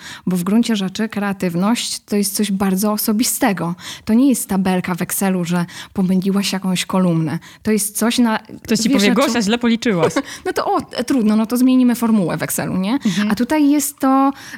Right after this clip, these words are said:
Speaker 1: em, to wchodzi po prostu głębiej w człowieka, ale to jest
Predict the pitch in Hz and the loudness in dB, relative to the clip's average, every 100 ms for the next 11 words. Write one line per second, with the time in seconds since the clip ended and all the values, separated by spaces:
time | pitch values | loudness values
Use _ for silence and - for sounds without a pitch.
0 | - 220 226 233 233 233 247 247 _ _ | -6 -2 0 0 2 2 2 0 _ _
1 | - - _ _ _ _ - 247 277 277 | -20 -20 _ _ _ _ -6 -2 2 2
2 | 277 254 - 226 247 214 180 - 190 175 | 0 -2 0 2 2 2 0 -4 -4 -2
3 | 175 165 185 220 262 269 - - | -2 -2 0 0 2 0 -2 -6